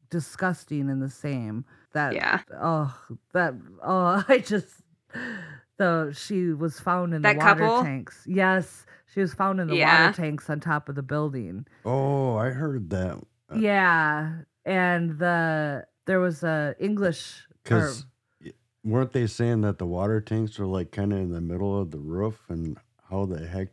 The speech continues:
Speaker 3: did she jump that far
Speaker 1: Well,
Speaker 3: to
Speaker 1: she,
Speaker 2: Yeah.
Speaker 1: she needed a ladder to get up there, but to be able to lift and close the lid, she wouldn't, the lid was closed.
Speaker 3: Yeah, it was really heavy or
Speaker 1: Right,
Speaker 3: something.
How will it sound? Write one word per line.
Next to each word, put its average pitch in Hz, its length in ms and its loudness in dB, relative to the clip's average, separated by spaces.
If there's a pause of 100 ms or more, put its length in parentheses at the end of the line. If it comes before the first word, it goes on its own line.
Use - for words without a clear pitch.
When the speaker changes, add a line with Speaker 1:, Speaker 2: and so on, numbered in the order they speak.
Speaker 3:
did 82 220 -14
she 87 140 -10
jump 87 380 -6 (100)
that 92 360 -4
far 101 460 -2
Speaker 1:
Well, 226 180 2
Speaker 3:
to - 60 -2
Speaker 1:
she, 202 180 -2
Speaker 2:
Yeah. 185 440 6
Speaker 1:
she 240 120 -2
needed 233 280 0
a 226 80 0
ladder 214 400 0
to 208 40 -4
get 175 200 -4
up 196 160 -4
there, 190 160 -2
but 170 160 -4
to - 80 -16
be 185 120 -4
able 190 140 -2
to 175 100 -2
lift 196 600 -4
and 180 120 -8
close 220 520 -4
the 180 120 -4
lid, 190 440 -2 (220)
she - 180 -2
wouldn't, 262 340 0
the 208 100 -2
lid 233 240 4
was 208 160 -4
closed. 131 540 -4
Speaker 3:
Yeah, 104 160 4
it 87 60 -2
was 87 180 -2
really 95 300 0
heavy 101 380 0
or 80 100 -2
Speaker 1:
Right, 73 80 -8
Speaker 3:
something. 196 360 2